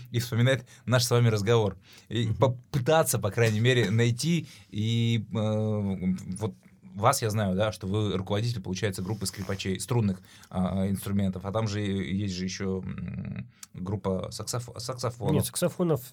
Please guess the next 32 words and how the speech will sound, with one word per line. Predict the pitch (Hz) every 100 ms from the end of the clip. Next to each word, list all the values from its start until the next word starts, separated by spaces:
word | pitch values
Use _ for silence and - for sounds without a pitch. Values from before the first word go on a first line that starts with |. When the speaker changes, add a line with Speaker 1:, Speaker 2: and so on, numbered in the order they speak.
| -
Speaker 2:
в | 151
Speaker 1:
А, | 107
нет? |
Speaker 2:
симфонической | 95 147 156 160 123 -
оркестре | 131 139 127 135
очень | 123 139
редко | 113 - 117
используется. | 120 123 107 104 98 113
Группа | 123 185 160 135
духовых, | 151 139 - 143 180 -
Speaker 1:
Духовых. | 123 127 139
Speaker 2:
деревянных, | 180 220 127 -
Speaker 1:
Да, | 95 92 85 87
да, | 82 - _ -
да. | - - - - - - - - - -
Speaker 2:
<coughs> |
э, | 135 127 131 131
группа | 127 156 151 139 127
медных | 139 175 214 175 131
духовых, | 120 120 110 104 95 - 135
э, | 110
группа | 104 127 120
ударных. | 113 117 156 160 131 - _ _ _ _ _ _ - - _
Вот, | 101 92 -
это | 120 117
основные | 113 - 131 143 131 107
оркестровые | - 117 113 - 127 107
группы. | 107 135
Speaker 1:
Три, | 190 151
вот | 117 123
и | 139
получается, | 110 107 -